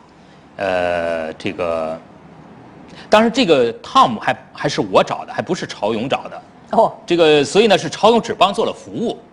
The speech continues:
Speaker 2: 啊。
Speaker 1: 但是呢，我跟 Tom
Speaker 2: 这样照拿百分之三。
Speaker 1: 对，Tom 这个，这个过程当中呢，这个细节潮涌帮着做了很多技术性的问题，应该这个合理啊、不合理啊，站在哪个方面，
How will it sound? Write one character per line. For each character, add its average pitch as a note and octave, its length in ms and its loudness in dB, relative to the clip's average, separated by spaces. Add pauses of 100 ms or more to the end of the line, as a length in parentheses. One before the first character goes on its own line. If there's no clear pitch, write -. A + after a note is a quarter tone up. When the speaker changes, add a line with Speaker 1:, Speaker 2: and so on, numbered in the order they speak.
Speaker 2:
啊。 D3+ 300 -14
Speaker 1:
但 G3+ 100 4
是 A3 120 4
呢， A#3 100 4
我 - 180 -2
跟 F3 140 -4
Tom - 20 -4
Speaker 2:
这 C4 60 0
样 A#3+ 180 2
照 A#3 180 6
拿 F#3+ 260 2
百 F#3 140 0
分 F3+ 80 -6
之 G3 60 -6
三。 F#3+ 320 -4 (140)
Speaker 1:
对， A#2+ 180 4 (240)
Tom B3+ 300 2
这 C#3+ 120 0
个， A#2+ 120 2
这 - 100 -4
个 D3 80 0
过 G3+ 220 2
程 A#2 180 -6
当 C3+ 160 -2
中 C3 140 -4
呢， A2+ 180 -2 (340)
这 F#3 80 -6
个 F3 80 2
细 A3+ 320 0
节 F#2 300 -4 (140)
潮 A2+ 200 0
涌 G2 160 -4
帮 A#2 120 2
着 A2+ 80 -4
做 G#2+ 120 -4
了 F#2+ 80 -2
很 - 120 -12
多 F2+ 100 -6
技 A3+ 200 -2
术 - 120 -8
性 F#2 120 -10
的 E2 60 -10
问 E2 120 -10
题， E2 240 -12
应 F#2 120 -8
该 F2+ 100 -2
这 G2 140 -8
个 F#2+ 60 -8
合 - 180 -6
理 G#2 140 -2
啊、 E2+ 120 -6
不 G#2+ 120 -10
合 A#2 100 -4
理 G#2 120 -4
啊， E2+ 100 -6
站 A#2 180 -2
在 F#2 80 -12
哪 E2+ 80 -18
个 F2 60 -16
方 A#2 140 -6
面， A2+ 160 -2